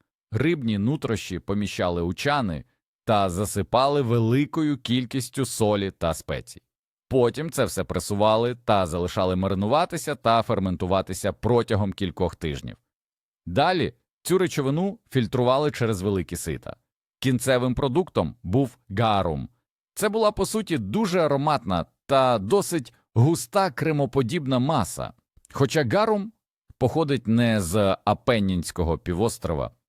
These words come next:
він виник у середземноморському регіоні. Однак саме римляни поставили гарум на промислові рейки. Його виробляли в Італії, Іспанії, Північній Африці та інших середземноморських країнах,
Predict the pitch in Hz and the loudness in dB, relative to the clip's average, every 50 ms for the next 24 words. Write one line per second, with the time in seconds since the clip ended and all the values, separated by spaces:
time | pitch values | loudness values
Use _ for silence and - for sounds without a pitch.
0 | _ - 87 92 131 139 135 139 175 165 151 113 - 131 135 120 - - 127 120 | _ -4 -2 0 0 2 2 0 0 0 0 -2 0 0 0 0 0 0 0 0
1 | 110 95 117 120 117 117 113 113 107 90 - - - 101 98 95 90 87 85 87 | 0 0 0 2 2 4 4 4 2 2 0 -2 -2 -2 0 0 0 0 0 2
2 | 78 71 65 57 52 - _ _ _ - - - - - - 104 104 101 123 127 | 0 0 -2 -6 -10 -12 _ _ _ -20 -20 -20 -16 -6 -2 -2 0 2 2 0
3 | 127 - - - - 131 123 117 104 95 85 82 95 - - 175 208 196 175 139 | 0 -2 -4 -2 0 2 2 2 2 0 0 -2 0 0 2 2 2 2 0 0
4 | 101 80 71 64 58 55 _ - 90 101 - - 113 104 98 87 90 87 87 85 | 0 0 -2 -4 -8 -10 _ -4 -4 -4 -2 0 0 0 2 2 0 0 0 0
5 | 82 117 135 147 165 170 151 127 107 - - 87 98 110 123 143 - - 117 101 | 2 2 2 2 2 0 -2 -2 -4 -6 -2 0 2 2 2 0 0 0 0 0
6 | 95 92 - - 101 101 92 85 85 80 73 64 60 - - - 53 - _ _ | 0 -2 -2 0 0 0 0 0 0 -2 -2 -4 -6 -10 -12 -16 -16 -18 _ _
7 | _ _ _ _ - - 90 117 120 160 147 127 131 120 110 92 98 117 127 120 | _ _ _ _ -6 0 2 4 4 4 2 0 0 0 2 2 2 2 2 4
8 | 107 87 76 67 - _ - 78 78 101 90 - - 120 135 127 95 76 67 60 | 2 2 0 -2 -4 _ -10 -4 -4 -4 -2 2 2 2 2 2 0 -2 -4 -4
9 | 53 - - _ - 90 92 - - - - 90 85 82 80 80 78 71 67 60 | -6 -10 -14 _ -6 -6 -6 -6 -6 -2 0 0 0 0 0 -2 -4 -4 -6 -8
10 | - _ _ _ - 107 113 104 107 110 104 92 - - 98 104 104 101 101 92 | -10 _ _ _ -2 0 0 2 2 0 0 -2 -4 -2 -2 0 2 2 2 0
11 | - - 95 90 - - - 85 80 73 - _ _ _ _ _ _ _ _ - | 0 -2 -6 -6 -6 -6 -4 -4 -4 -4 -6 _ _ _ _ _ _ _ _ -8
12 | 82 90 85 76 - _ _ _ - 135 147 180 196 202 - - 202 196 185 - | -2 -2 -2 -2 -2 _ _ _ -2 0 2 2 2 0 0 -2 -2 -2 -2 -2
13 | - - _ _ - - 123 120 107 107 95 82 87 101 92 90 90 92 95 101 | -6 -18 _ _ -10 -4 -2 -2 0 -2 -2 -2 -2 -2 0 0 0 0 0 0
14 | 107 113 - - - 87 82 - - - 85 87 82 76 71 64 57 57 52 - | 0 0 -2 -6 -8 -8 -8 -8 -6 -6 -4 -4 -4 -4 -4 -6 -8 -10 -12 -14
15 | _ _ | _ _